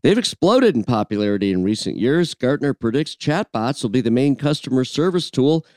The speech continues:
for as many as twenty-five percent of companies by twenty twenty-seven. What are they? You know, they're the little prompt that jumps up on the screen and says, "Chat now?"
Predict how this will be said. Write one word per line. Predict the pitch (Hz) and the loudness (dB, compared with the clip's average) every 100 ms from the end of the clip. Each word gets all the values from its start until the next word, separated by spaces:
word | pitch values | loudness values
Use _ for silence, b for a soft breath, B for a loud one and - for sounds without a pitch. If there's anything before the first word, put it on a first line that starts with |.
| b | b
for | - 104 | -4 -2
as | 107 | 0
many | 147 | 2
as | 143 - | 2 0
twenty-five | - 165 143 160 202 - | 0 0 2 0 0 0
percent | 143 - 101 | -2 0 -2
of | 95 | -2
companies | 101 92 107 120 | -4 -2 -2 -2
by | - 110 | -2 -4
twenty | - 123 123 | -4 -2 -2
twenty-seven. | 120 - 123 117 - 147 127 - _ _ _ _ | -2 -2 -2 -2 -2 -2 -2 -6 _ _ _ _
What | - 156 | 0 4
are | 175 196 | 4 4
they? | 233 240 - _ _ - | 4 2 -2 _ _ -6
You | 120 | 0
know, | 139 156 165 127 | 2 2 0 0
they're | 120 | 0
the | 107 104 | -2 -2
little | 123 131 | -2 -4
prompt | - 110 156 165 160 - | -6 -2 0 0 0 0
that | 117 - | -2 0
jumps | 135 143 135 | 0 0 0
up | 156 151 | -2 0
on | 143 143 | 2 2
the | 131 | 2
screen | - - 165 185 175 151 | -2 -2 2 4 4 4
and | 123 117 | 2 0
says, | 110 131 135 139 - - | -2 -2 0 -2 -6 -6
"Chat | - 151 185 | -2 0 0
now?" | 117 156 220 285 | 0 2 2 0